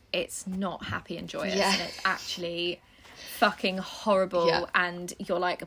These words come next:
Speaker 1: borderline
Speaker 2: <laughs>
Speaker 1: hallucinating, crying, like, and it's just not worth
Speaker 2: It's
Speaker 1: it.
Speaker 2: just not a vibe.
Speaker 1: It's not worth
Speaker 2: It's
Speaker 1: it.
Speaker 2: not a vibe.
Speaker 1: Like, you're vomiting.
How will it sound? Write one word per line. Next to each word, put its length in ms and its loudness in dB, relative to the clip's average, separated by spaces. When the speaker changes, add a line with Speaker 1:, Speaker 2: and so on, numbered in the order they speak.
Speaker 1:
borderline 520 4
Speaker 2:
<laughs> 100 -8
Speaker 1:
hallucinating, 1000 0
crying, 920 0
like, 320 0
and 120 0
it's 80 -2
just 180 -8
not 160 -4
worth 220 4
Speaker 2:
It's 80 -6
Speaker 1:
it. 80 4
Speaker 2:
just 140 4
not 240 2
a 40 0
vibe. 220 -4
Speaker 1:
It's 100 -6
not 120 -4
worth 260 2
Speaker 2:
It's 220 4
Speaker 1:
it. 40 2
Speaker 2:
not 240 0
a 60 -4
vibe. 340 -8
Speaker 1:
Like, 140 0
you're 100 0
vomiting. 680 4